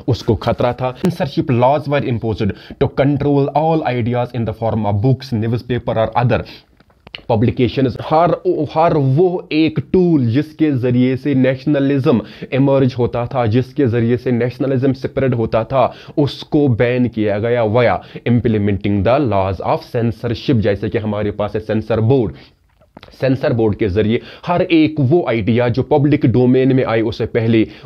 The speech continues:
उसे पहले देखा जाता है, परखा, परखा जाता है, तभी उसको बोर्ड में, तभी उसको पब्लिक डोमेन में लाया जाता है। इसी तरह से यहाँ पर सेंसरशिप लाया जाता है, जिसके जरिए से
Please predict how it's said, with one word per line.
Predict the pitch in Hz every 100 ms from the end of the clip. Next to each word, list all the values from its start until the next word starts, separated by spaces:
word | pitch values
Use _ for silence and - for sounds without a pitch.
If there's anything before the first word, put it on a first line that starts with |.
| -
उसे | - 156
पहले | 156 131 127 127
देखा | 110 123 143 127
जाता | 123 120 123
है, | 123
परखा, | 117 120 127 135
परखा | 117 131 131 151
जाता | 127 123 123 131
है, | 139
तभी | 139 143 139
उसको | 139 123 -
बोर्ड | 120 117 113
में, | 110 110 - -
तभी | 165 139 151
उसको | 143 -
पब्लिक | - 117 117
डोमेन | 104 107 107 107
में | 107
लाया | 101 107 113
जाता | 104 104 -
है। |
इसी | 127
तरह | 143 113 113
से | 110
यहाँ | 104
पर | 107
सेंसरशिप | 101 113 110 117 - 156 139
लाया | 131 123
जाता | 123 123
है, | 131
जिसके | 156 - 127
जरिए | 113 135 135
से | 113